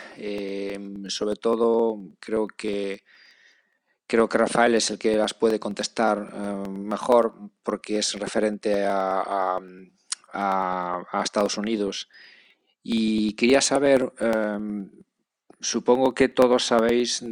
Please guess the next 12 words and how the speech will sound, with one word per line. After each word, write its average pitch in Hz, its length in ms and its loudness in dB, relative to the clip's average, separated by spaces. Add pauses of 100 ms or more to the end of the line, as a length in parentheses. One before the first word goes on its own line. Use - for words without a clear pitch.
(160)
eh, 101 580 -4 (440)
esa 117 200 -2
especie 117 520 0
de, 104 440 0
de 101 420 -2
halo 107 240 4
color 107 240 2
amarillento 107 960 0 (600)
que 110 160 0
sale 110 680 2
en 107 220 -2
las, 101 680 -2